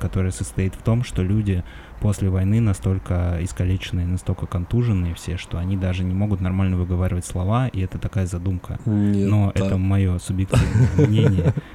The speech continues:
Speaker 1: Просто я забыл об этом сказать.
Speaker 2: Там проблема в том, что не переозвучивали фильм, видимо, на это не было денег или ещё чего-то, и
Speaker 1: Или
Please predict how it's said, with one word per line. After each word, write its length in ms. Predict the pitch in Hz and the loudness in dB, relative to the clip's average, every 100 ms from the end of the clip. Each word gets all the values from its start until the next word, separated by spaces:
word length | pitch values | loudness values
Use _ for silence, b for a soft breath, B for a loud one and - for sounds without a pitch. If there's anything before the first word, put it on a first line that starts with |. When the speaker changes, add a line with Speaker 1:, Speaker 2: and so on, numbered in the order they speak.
| B | B
Speaker 1:
Просто 720 | - 110 - 90 87 78 - - - | 0 0 0 -2 -2 -4 -8 -10 -8
я 200 | - 101 | 0 2
забыл 320 | 95 92 98 95 | 2 0 0 2
об 80 | |
этом 200 | 92 - | 0 0
сказать. 340 | 98 107 92 107 - - - 101 B 131 101 90 - | 0 2 4 2 -2 -10 -4 -4 B -8 -10 -8 -2
Speaker 2:
Там 180 | 104 | 0
проблема 440 | 104 110 113 117 110 | 2 2 2 2 2
в 80 | - | 2
том, 220 | 127 143 | 4 4
что 440 | - 117 107 107 | 2 4 6 6
не 160 | 104 104 | 6 4
переозвучивали 800 | 110 110 110 107 101 - 95 90 | 4 4 4 2 0 2 0 0
фильм, 260 | - 117 117 | 0 0 2
видимо, 320 | 95 90 92 | 0 0 2
на 80 | 92 | 2
это 260 | 90 - | 0 0
не 120 | 95 | 0
было 240 | 90 90 87 | 2 0 0
денег 560 | 90 95 92 87 - | 0 0 2 0 -4
или 180 | 85 82 | -6 -4
ещё 380 | 85 85 - 92 | -2 -2 0 0
чего-то, 600 | - 87 90 110 - 104 | 0 0 2 2 2 4
и 60 | 117 | 4
Speaker 1:
Или 340 | 110 104 | 4 2